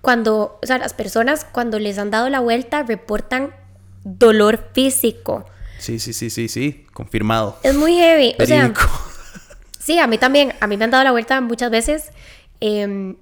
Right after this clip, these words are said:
Speaker 1: en relaciones anteriores también me pasó una situación exactamente igual, pero no me contó que se había apretado a alguien más, sino que nada más me llegó a contar como una amiga de la mae que se había apretado.
Speaker 2: Ah.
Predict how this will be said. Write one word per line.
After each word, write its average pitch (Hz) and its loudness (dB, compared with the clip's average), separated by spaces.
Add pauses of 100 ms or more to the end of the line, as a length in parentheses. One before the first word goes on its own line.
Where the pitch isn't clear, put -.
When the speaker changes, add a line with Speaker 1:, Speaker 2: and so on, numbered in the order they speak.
Speaker 1:
en 208 -6
relaciones 196 -4
anteriores 233 2
también 208 -2
me 226 -4
pasó 208 -4
una 208 -2
situación 220 -6
exactamente 240 -4
igual, 214 -4 (480)
pero 220 4
no 208 0
me 214 -2
contó 202 -2 (720)
que 202 -6
se 196 -6
había 190 -6 (200)
apretado 190 -4
a 196 -2
alguien 208 -2
más, 214 0
sino 220 -6
que 233 0
nada 214 4
más 214 -2 (420)
me 220 2
llegó 196 4
a 190 0
contar 214 0
como 208 0
una 202 -2
amiga 220 0
de 214 -2
la 202 -2
mae 190 -4
que 214 -6
se 196 -8
había 180 -6
apretado. - -10 (220)
Speaker 2:
Ah. - -10